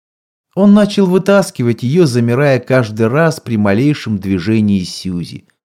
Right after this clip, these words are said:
На это ушло много времени, но, наконец, он её вытащил,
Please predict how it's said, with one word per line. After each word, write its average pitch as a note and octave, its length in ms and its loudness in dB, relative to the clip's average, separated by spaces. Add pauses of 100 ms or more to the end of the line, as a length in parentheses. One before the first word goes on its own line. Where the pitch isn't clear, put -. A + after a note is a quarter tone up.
(300)
На F2+ 200 0
это F#2+ 200 2
ушло G#2 320 0
много A2 480 2
времени, F2 560 0 (240)
но, A2 100 2
наконец, G#2+ 680 2
он G#2+ 160 0
её G2+ 240 2
вытащил, C#3+ 640 -4